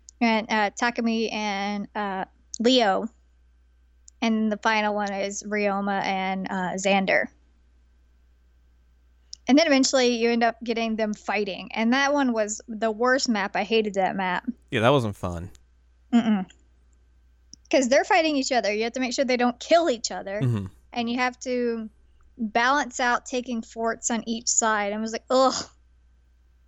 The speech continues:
Speaker 1: this sucks."
Speaker 2: Yeah. I had to do that for, like, um, I went back and did it on hard so I could get, like, the, the extra, like, little picture piece. And, like,
Speaker 1: Ugh.
Speaker 2: it just,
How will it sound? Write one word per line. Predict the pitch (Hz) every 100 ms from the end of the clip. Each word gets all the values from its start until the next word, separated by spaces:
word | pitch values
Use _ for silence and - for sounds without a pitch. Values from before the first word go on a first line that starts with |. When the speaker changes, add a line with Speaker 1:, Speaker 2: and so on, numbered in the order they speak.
| -
Speaker 1:
this | 233 254
sucks." | - 233 269 - - - -
Speaker 2:
Yeah. | 95 92 - 98 - _ _ _ _ _ _ _ _ _ _ _ _ - _ 117
I |
had | 127
to | 120
do | 123
that | 120
for, | 104 110
like, | 104 98 -
um, | 107 98 87 95 - -
I | 113
went | 107
back | 101
and | 107
did | 101
it | 101
on | 95
hard | 92 98 98 117 120 - _
so | -
I | 107
could | -
get, | 98
like, | 98 98
the, | 98 98 98
the | 98 98
extra, | - 104
like, | 98 95 - -
little | 104 92 92 - _ _
picture | - 104 117
piece. | - 143 143 - - _ _ _ _ -
And, | 202
like, | 233 214
Speaker 1:
Ugh. | 175
Speaker 2:
it | 113 104
just, | 104 - -